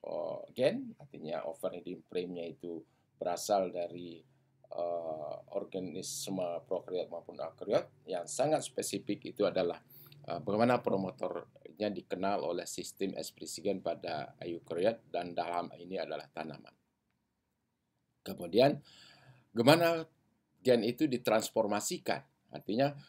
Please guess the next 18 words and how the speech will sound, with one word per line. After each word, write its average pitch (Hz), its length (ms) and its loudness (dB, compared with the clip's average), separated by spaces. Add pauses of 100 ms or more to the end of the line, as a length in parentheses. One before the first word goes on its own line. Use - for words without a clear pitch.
(220)
bagaimana 131 640 6
gen 123 320 6
yang 110 160 4
sudah 104 320 -2
kita 90 560 0
rekayasa, 95 640 0 (320)
artinya 92 480 -6
kita 87 320 -4
buat 92 320 2 (560)
promotornya 95 1120 0
spesifik - 720 -6
untuk 78 160 -6
tanaman, 92 960 -2 (260)
terminatornya 92 800 0
juga 90 240 -4
spesifik 85 640 -8
untuk 80 120 -6
tanaman, 92 440 -4